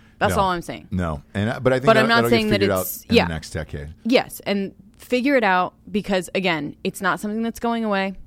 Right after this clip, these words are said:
Speaker 2: Mm-hmm.
Speaker 1: It's not something that we can just pretend isn't happening. You know, and even in the beginning of this year, it was still kinda like, "Let's fucking get our shit together," right?
Speaker 2: Right.
Speaker 1: When it was, like, the Victoria's Secret and this whole fucking thing. But, like,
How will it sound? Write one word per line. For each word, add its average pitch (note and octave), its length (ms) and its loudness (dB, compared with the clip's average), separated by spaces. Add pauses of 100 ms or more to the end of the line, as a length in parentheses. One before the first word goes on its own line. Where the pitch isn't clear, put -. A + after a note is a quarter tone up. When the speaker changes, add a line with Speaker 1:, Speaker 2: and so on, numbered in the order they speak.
Speaker 2:
Mm-hmm. F#3+ 160 -4 (240)
Speaker 1:
It's - 140 -12
not E3 200 -2
something F#3 300 -6
that F3+ 100 -6
we F3 120 -4
can E3+ 200 -8
just D#3+ 320 -6 (180)
pretend E3+ 400 -2
isn't F3 180 -6
happening. D#3 520 -6 (560)
You F3+ 100 -4
know, F3 80 -2
and F3+ 100 -2
even A3 140 0
in C4+ 80 2
the A3+ 60 0
beginning F#3 360 -2
of E3 80 -4
this C#3+ 240 -8
year, - 300 -10
it E3 80 -6
was E3 140 -6
still E3+ 240 -4
kinda D#3+ 180 -6
like, C#3 180 -10
"Let's A#3+ 340 -2
fucking C#4+ 800 -2
get G#3+ 220 2
our A#3+ 140 4
shit - 360 -2
together," D#3+ 380 -2
right? D#3+ 440 -2
Speaker 2:
Right. E2+ 200 -4 (340)
Speaker 1:
When D#3+ 100 -4
it D#3+ 80 -4
was, D3 160 -8
like, D#3 260 -4
the D#3+ 260 -6 (120)
Victoria's F3+ 500 -4
Secret F3+ 460 -4
and D#3+ 160 -6
this E3 120 -14
whole F3+ 160 -8
fucking G3+ 340 -6
thing. G3+ 320 0
But, D3+ 140 -4
like, D#3+ 260 -2